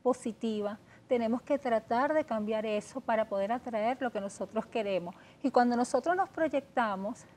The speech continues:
en esto, en escribir, que la palabra escrita es tan poderosa, y nos damos la oportunidad de hacerlo, eso funciona. A lo mejor no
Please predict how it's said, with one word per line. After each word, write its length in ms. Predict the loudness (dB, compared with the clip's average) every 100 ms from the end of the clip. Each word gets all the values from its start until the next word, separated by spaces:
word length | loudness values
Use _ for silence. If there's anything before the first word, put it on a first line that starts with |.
| -20 -20 _ _ _
en 180 | 0 2
esto, 320 | 0 0 -2 2
en 140 | 2
escribir, 680 | 2 0 0 2 2 0 0
que 140 | -2
la 80 | 0
palabra 320 | 0 0 -2
escrita 380 | -4 -4 -2 -2
es 80 | -4
tan 180 | -6
poderosa, 540 | 0 0 2 -2 -2 -10 -10 -10 0
y 100 | 2
nos 160 | 4
damos 260 | 2 2 2
la 80 | 2
oportunidad 600 | 2 0 -2 0 0 2
de 100 | 0
hacerlo, 640 | 2 2 2 0 -6 -8 -14 -20 -6 2
eso 300 | 2 2 -4
funciona. 720 | 0 -2 -2 2 2 2 0
A 40 |
lo 100 | 2
mejor 320 | 2 2 0 2
no 260 | 4 2